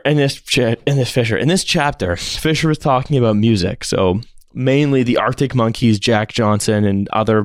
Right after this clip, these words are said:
harmless but crit-, critically acclaimed music with, like, a plastic relationship to the rest of the world itself and, you know, one another. Um,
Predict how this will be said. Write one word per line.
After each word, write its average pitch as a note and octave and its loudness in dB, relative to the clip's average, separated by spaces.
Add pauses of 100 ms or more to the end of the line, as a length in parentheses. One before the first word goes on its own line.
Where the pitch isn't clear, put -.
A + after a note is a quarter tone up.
(140)
harmless B2 0 (300)
but B2 -2
crit-, C#3+ -2
critically D3+ 0
acclaimed A#2 0
music G2+ 2
with, G#2+ 0
like, F#2+ 0
a A2+ 0
plastic - -2
relationship A2 0
to - -14
the G#2+ -2
rest G#2+ 0
of A2 0
the G#2+ 2
world G2 2
itself F#2 0
and, G2+ 2
you G#2+ 2
know, F2+ 2
one F2+ 0
another. F#2 -4 (840)
Um, A#2 0